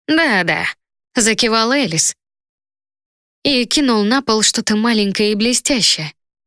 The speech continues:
Оно прокатилось совсем чуть-чуть ближе к камину и остановилось. «А теперь поднимите, пожалуйста». Приглядевшись, я охнула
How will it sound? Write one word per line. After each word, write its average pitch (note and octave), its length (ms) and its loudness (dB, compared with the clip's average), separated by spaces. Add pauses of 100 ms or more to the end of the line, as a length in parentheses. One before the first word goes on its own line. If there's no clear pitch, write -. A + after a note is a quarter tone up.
(180)
Оно G3 240 2
прокатилось F#3+ 600 0
совсем A3+ 440 0
чуть-чуть A#3+ 600 0 (280)
ближе B3 360 2
к G3+ 80 -10
камину F#3+ 640 0 (360)
и C4 120 0
остановилось. A#3+ 840 0 (840)
«А F#3+ 220 0
теперь D4+ 360 0
поднимите, D4+ 580 0
пожалуйста». E3 720 0 (840)
Приглядевшись, G3+ 880 0
я G3+ 160 2
охнула F#3+ 580 0